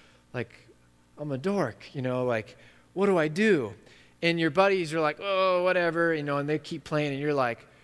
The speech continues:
"Oh, well." You know, and you, you can't, you know what I'm talking, um, you, you peel off from it because i-, in distancing yourself, all of a sudden you're not now on the hot seat.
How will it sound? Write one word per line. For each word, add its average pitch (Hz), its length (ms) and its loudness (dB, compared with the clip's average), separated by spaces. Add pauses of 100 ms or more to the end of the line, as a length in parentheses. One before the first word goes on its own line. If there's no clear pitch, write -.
(380)
"Oh, 208 580 -4
well." 190 360 0 (1500)
You 151 100 -6
know, 139 60 -2
and 180 220 -4
you, 180 100 -4 (100)
you 190 100 -2
can't, 247 220 0
you 247 60 -2
know 285 60 4
what 311 80 2
I'm 277 60 -2
talking, 220 520 -2
um, 185 260 -4 (480)
you, 196 240 2 (240)
you 202 240 0 (300)
peel 247 560 4
off 208 500 2
from 139 320 -2
it 120 180 -4 (840)
because 175 420 2 (320)
i-, - 20 -10 (200)
in 160 180 -2
distancing 185 760 -2
yourself, 143 680 0 (320)
all 175 140 4
of 196 80 0
a 185 40 -4
sudden 175 400 0
you're 165 140 -2
not 170 480 0
now 156 460 -2
on 151 180 -6
the 156 80 -2
hot 180 340 -6
seat. 104 340 -8